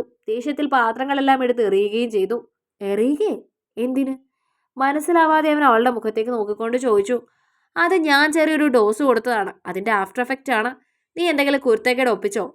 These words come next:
അവളുടെ മുഖത്തേക്ക് ഒന്ന് കൂർപ്പിച്ച് നോക്കിക്കൊണ്ട് അവൻ ചോദിച്ചു. "ഒരു ചെറിയ ഡോസ് കൊടുത്തതാണ്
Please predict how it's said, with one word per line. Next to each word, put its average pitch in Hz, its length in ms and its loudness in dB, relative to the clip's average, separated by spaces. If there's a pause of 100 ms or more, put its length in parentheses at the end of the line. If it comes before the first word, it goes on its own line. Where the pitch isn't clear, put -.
(100)
അവളുടെ 247 260 0
മുഖത്തേക്ക് 226 440 -4
ഒന്ന് 202 120 -4
കൂർപ്പിച്ച് 226 480 -2
നോക്കിക്കൊണ്ട് 214 440 -4
അവൻ 220 140 -2
ചോദിച്ചു. 220 380 -2 (440)
"ഒരു 349 220 0
ചെറിയ 330 360 2
ഡോസ് 311 300 0
കൊടുത്തതാണ് 254 560 2